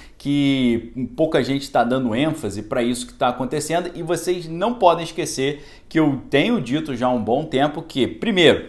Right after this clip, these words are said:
o mês de março seria fundamental no ano de dois mil e vinte e um, ia definir o que ia acontecer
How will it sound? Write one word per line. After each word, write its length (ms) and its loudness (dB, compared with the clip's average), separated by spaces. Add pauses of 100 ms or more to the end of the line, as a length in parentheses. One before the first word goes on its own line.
(100)
o 80 -2
mês 240 6
de 120 0
março 360 4
seria 300 -4
fundamental 960 4 (200)
no 460 2
ano 180 4
de 120 -2
dois 260 2
mil 280 4
e 100 0
vinte 260 -2
e 60 2
um, 260 0
ia 220 2
definir 640 4
o 60 0
que 120 -2
ia 60 4
acontecer 720 -2